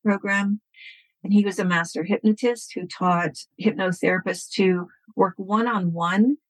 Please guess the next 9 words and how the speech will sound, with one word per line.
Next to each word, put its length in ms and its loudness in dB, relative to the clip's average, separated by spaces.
with 320 -6
their 220 -6
patients 720 -2
in 260 2
their 260 2
office 800 -2
with 320 -8
this 200 -10
program 800 0